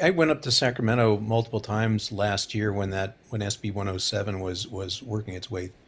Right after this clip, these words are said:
uh, you know, through the, through the, uh, legislature, um, and gave testimony against it. Uh, I, I even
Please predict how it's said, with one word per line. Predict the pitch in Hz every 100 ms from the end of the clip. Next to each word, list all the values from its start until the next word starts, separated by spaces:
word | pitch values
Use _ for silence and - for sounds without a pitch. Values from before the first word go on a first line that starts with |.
| _ _ _ _ -
uh, | 98 90 87 - 117 -
you | 95
know, | 85
through | - 95
the, | 90
through | - 98
the, | 92 90
uh, | 87 87
legislature, | 90 98 - 90 92 - 90 - - - _ _ _
um, | 98 95 92 92 92 -
and | 98
gave | 98 87
testimony | - 90 - 104 95 92
against | 87 90 98 -
it. | 82 87 - _ _ _ _ -
Uh, | 92 92 92 92 92
I, | 95 98 98 -
I | 101
even | 107 98 95 92